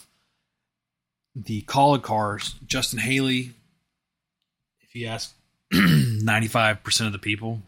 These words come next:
he made, uh, career suicide by signing with Rick Ware. So you have him going there. So you have the thirty-one car and the sixteen car that are question marks.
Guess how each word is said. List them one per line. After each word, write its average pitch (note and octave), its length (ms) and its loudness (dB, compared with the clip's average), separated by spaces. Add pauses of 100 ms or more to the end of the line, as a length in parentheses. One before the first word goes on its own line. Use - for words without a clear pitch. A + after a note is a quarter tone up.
he G#2+ 160 -6
made, G#2+ 480 -4 (500)
uh, G2 220 -12
career A#2+ 300 -4
suicide D3+ 600 2
by A#2 140 -2
signing B2 400 0
with A2+ 180 -10
Rick A2+ 200 -10
Ware. G3 420 -4 (1500)
So - 200 -4
you A2+ 200 -2
have A2+ 180 2
him C3+ 220 0
going B2 280 0
there. A#2 280 -2 (960)
So - 120 -4
you B2 180 0
have A2+ 280 -2
the G#2 180 -8
thirty-one B2+ 680 0
car A#2+ 360 -4
and A2 140 -8
the - 60 -10
sixteen C3 420 0
car A#2 260 -6
that G2+ 100 -8
are G2 60 -12
question - 480 -2
marks. G2+ 400 -10